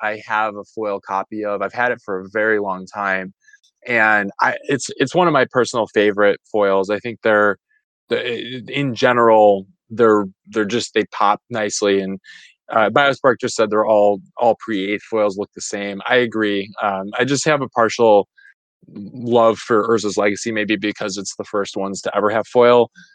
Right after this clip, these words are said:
Um, so I, I do like those as well. More, more from a, that's probably less from a aesthetic perspective and more just from a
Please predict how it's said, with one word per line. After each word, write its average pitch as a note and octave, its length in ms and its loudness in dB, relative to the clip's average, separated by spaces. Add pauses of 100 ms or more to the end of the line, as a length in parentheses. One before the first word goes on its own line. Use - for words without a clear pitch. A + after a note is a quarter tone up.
(220)
Um, F#2 380 -8
so A2 360 4
I, C3+ 220 4
I C#3+ 40 4
do C#3+ 160 2
like B2 220 4
those G#2 240 0
as G2+ 140 -10
well. G2+ 240 4
More, A#2 300 0
more E3 240 2
from D#3 280 -2
a, B2 280 0 (460)
that's C3 180 0
probably C#3+ 300 4
less A#2 300 0
from G#2+ 200 -18
a G#2 120 -10
aesthetic G#2+ 600 -8
perspective G#2 540 -10
and F#2+ 160 -12
more G2+ 220 -6
just G2+ 240 -12
from G2 180 -10
a F#2+ 320 -4